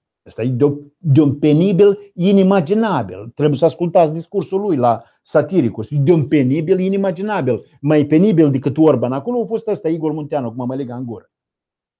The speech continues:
Mie mi-a plăcut cum a apărut acolo, este unul Țicu, dacă îl mai țineți minte. Ă, ăla cu care, ă, deci, ă, acela care, în momentul în care a apărut poliția la Ștefan cel Mare,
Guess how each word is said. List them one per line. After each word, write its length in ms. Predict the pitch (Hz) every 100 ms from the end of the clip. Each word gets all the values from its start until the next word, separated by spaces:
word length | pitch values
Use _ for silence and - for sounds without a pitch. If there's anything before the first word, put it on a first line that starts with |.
| _ _ _ _ _ _ _ _ _ _ _ _ _ _ _ _ _ _ _ _ _ _ _ _ _ -
Mie 140 | 139
mi-a 100 | 139
plăcut 240 | 123 135 -
cum 140 | 131
a 40 |
apărut 300 | 120 120 117
acolo, 260 | 107 - 117
este 220 | 107 -
unul 160 | 110 107
Țicu, 340 | _ 113 98
dacă 240 | 95 85 92
îl 60 |
mai 140 | 92 87
țineți 380 | - 95 -
minte. 340 | 92 85 80 _ _ _ _
Ă, 320 | 117 113 110 -
ăla 320 | 127 120 110
cu 320 | 107 _ 123
care, 640 | 123 120 113 110 107 107 -
ă, 140 | 113 107
deci, 240 | 107 107
ă, 360 | 123 117 127 117
acela 340 | - 110 127 117
care, 280 | - 117 113 110 _ _ _
în 100 | 117
momentul 260 | 120 123 120
în 80 |
care 200 | 113 117
a 40 | 113
apărut 460 | 110 - 113 117
poliția 480 | - 110 107 104 107
la 140 | 101 98
Ștefan 380 | - 104 98
cel 200 | 98 107
Mare, 460 | 110 147 151 156 156